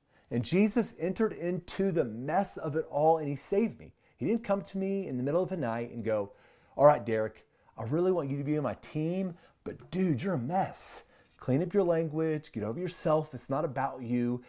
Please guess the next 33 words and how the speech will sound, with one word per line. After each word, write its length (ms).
Leave 220
the 80
girls 320
alone. 460
Stop 300
hanging 300
out 220
with 300
some 200
of 60
those 220
guys. 560
And 140
when, 240
when 160
you've 180
done 280
that, 500
then 180
come 220
find 340
me." 160
That's 340
not 240
what 160
happened. 440
He 120
just 240
saved 580
me. 120
Now, 160
now 140
I, 200